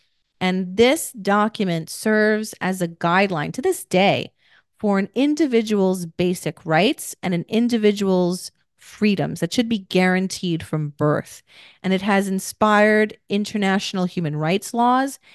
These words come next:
It has inspired international treaties and constitutions of countries. The adoption of this document is celebrated every December tenth as World Human Rights Day, and she served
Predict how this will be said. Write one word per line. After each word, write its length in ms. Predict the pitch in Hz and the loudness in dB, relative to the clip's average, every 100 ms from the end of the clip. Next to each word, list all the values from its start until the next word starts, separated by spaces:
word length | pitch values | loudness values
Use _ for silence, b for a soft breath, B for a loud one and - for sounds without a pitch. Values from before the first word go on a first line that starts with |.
| b b | b b
It 100 | 190 | -4
has 380 | 202 196 190 202 | -2 0 0 -2
inspired 760 | 190 185 - 196 185 180 180 | -6 -8 -4 0 2 2 0
international 680 | - 180 - 175 160 - 156 | -2 -8 -4 -2 -2 -2 -6
treaties 680 | 151 - 208 220 240 262 - _ b b | -6 -4 0 2 2 0 -4 _ b b
and 140 | 180 | -8
constitutions 1040 | - 202 202 - 196 - 185 - 180 175 - | -4 0 0 0 -2 0 0 0 -2 -4 -4
of 180 | 170 - | -8 -8
countries. 720 | - - 170 - 170 - - _ _ _ _ _ _ _ _ _ | -6 -2 -2 -2 -8 -8 -12 _ _ _ _ _ _ _ _ _
The 120 | 214 | 0
adoption 640 | 190 185 214 233 - - 180 | 0 2 2 2 2 0 0
of 120 | 165 | 0
this 200 | 170 - | -2 -2
document 580 | 165 160 165 175 170 170 - | 0 0 0 -2 -4 -4 -6
is 120 | 175 | -4
celebrated 680 | - 190 190 180 170 170 - | 0 2 2 2 0 0 -2
every 320 | 185 185 202 | -4 0 -2
December 440 | 196 190 180 180 170 | -2 -4 -4 -2 -4
tenth 480 | - 160 151 - - | -4 -4 -4 -6 -6
as 300 | 165 - - | -6 -6 -2
World 360 | 180 175 175 | 0 2 0
Human 460 | - - 165 160 160 | -6 -6 -4 -2 -4
Rights 380 | 160 160 - - | -4 -6 -10 -6
Day, 380 | 151 151 160 - b b b - | -2 -2 -4 -12 b b b -6
and 140 | 175 | -6
she 160 | - 180 | -4 -6
served 640 | - 262 262 208 190 190 | -2 2 4 4 4 -2